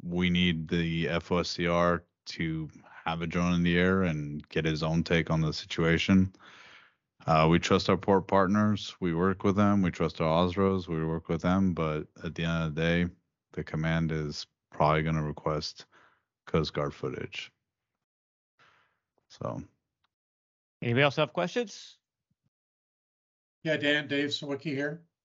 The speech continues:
Speaker 2: Yeah, Dave, go ahead.
Speaker 3: Just to clarify, the F A A one oh seven is very clear. Line of sight is from the observer. It's not related to the, uh, V H F signals. So just, um,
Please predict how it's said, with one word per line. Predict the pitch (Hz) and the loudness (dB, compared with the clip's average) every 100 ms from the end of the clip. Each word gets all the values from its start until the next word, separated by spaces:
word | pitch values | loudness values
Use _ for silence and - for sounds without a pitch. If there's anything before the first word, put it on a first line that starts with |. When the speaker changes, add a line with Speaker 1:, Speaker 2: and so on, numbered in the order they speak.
| _ _ _ - | _ _ _ -6
Speaker 2:
Yeah, | 160 | 2
Dave, | 165 143 | 4 6
go | 156 | 6
ahead. | 156 120 _ _ _ _ _ _ _ _ _ _ - | 6 4 _ _ _ _ _ _ _ _ _ _ -8
Speaker 3:
Just | 180 165 | -4 -2
to | 151 117 - - | -4 -8 -10 0
clarify, | 180 160 - 139 | 4 4 4 0
the | 127 135 | 0 4
F | 151 147 | 4 4
A | 143 143 147 | 0 4 4
A | |
one | 135 143 | 4 0
oh | 139 120 | -2 -2
seven | - 147 135 131 | 0 2 2 -2
is | 113 113 | -4 -6
very | - 139 123 | -4 -2 -2
clear. | - 151 135 127 113 - - - - | -4 -2 2 2 -2 -8 -20 -20 -10
Line | 131 143 160 | -2 2 4
of | 143 | 2
sight | - 151 147 147 | 0 2 2 2
is | 131 123 110 | -2 -6 -6
from | - 131 131 | -8 -6 -2
the | 127 | 0
observer. | 123 110 - 143 151 117 110 - _ _ _ _ | 0 -2 -2 2 2 2 -4 -6 _ _ _ _
It's | 131 - | -8 -4
not | 143 139 135 - - | 0 2 2 -2 -6
related | 131 120 127 113 | -2 0 0 -2
to | 139 | -2
the, | 117 113 113 - - - - | 0 0 -2 -14 -20 -20 -8
uh, | 123 117 117 113 - _ | -2 0 0 0 -6 _
V | 156 139 | 2 4
H | 127 139 | 4 2
F | 127 | 0
signals. | 113 135 117 113 107 - - - - - | 0 0 2 2 2 -2 -10 -20 -20 -16
So | - - 123 113 | -8 0 2 2
just, | 117 117 - _ - | 0 -6 -12 _ -14
um, | - 120 113 113 113 | -6 0 2 4 2